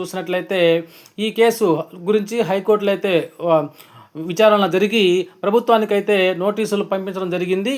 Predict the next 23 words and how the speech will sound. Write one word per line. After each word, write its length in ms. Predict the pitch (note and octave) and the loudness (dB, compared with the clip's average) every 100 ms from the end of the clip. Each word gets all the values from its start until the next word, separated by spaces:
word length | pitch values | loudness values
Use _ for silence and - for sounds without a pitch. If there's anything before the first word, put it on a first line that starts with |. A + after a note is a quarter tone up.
| G3+ | 0
ఎందుకని 400 | G3 G3+ G3+ G3 | 0 0 -2 -2
ఇంతవరకు 440 | F3+ F#3 F#3+ F#3+ | -2 -2 -2 -2
ఈ 200 | F#3+ F3 | -2 -2
ఉద్యోగులకు 440 | F3 E3 G3+ F#3+ | -2 0 2 2
సంబంధించినటువంటి 600 | F3 F3 F3+ E3+ F3+ E3+ F3 | 0 -6 -6 -6 -6 -6 -4
బకాయిలు 440 | D#3 D#3+ F#3 F3 | -2 0 0 -2
చెల్లించడం 480 | E3 E3 F3+ F3 F3 | -2 -4 -2 -2 0
లేదని, 340 | F3 F#3+ D4 - - - _ | 0 0 -2 -4 -14 -20 _
దీని 160 | A3+ B3 | -2 2
మీద 140 | B3+ | 4
ప్రభుత్వం 500 | B3 A3+ A3 A#3 A#3+ | 4 2 0 2 2
అయితే 480 | A3+ G#3+ A3 G3+ G#3 | 2 2 2 2 0
ఇంతవరకు 440 | G#3 F#3+ G#3 G#3+ G#3+ | -4 -2 0 0 0
ఎటువంటి 720 | G3 G3 G3 G3 G#3 G3+ G3 | 0 0 -2 -2 0 0 -2
కౌంటర్ 400 | F#3+ G3 G3+ G3+ | -2 -4 -2 -4
కూడా 360 | F#3+ G3+ C#4 - - - - - F#3 | 2 4 4 0 -10 -20 -20 -4 2
హైకోర్టుకి 720 | G#3 G#3+ G#3 G#3 G3+ D3 - _ - | 4 4 2 2 2 2 -2 _ 2
దాఖలు 300 | F#3+ G3 G3 F#3 | 2 2 -2 0
చేయలేదు. 460 | F#3 F#3 F#3 D4+ - _ _ | 0 0 0 0 -2 _ _
తర్వాత 520 | G3 G#3 G#3 G#3 G3 F#3 | 2 4 6 4 2 0
ఏ 100 | G3+ | -2
పరిస్థితి 320 | G#3 G3 F#3+ | -2 -4 -2
జరుగుతుందో 540 | F#3 F#3 F#3 A#3+ D4 | -2 -2 4 6 6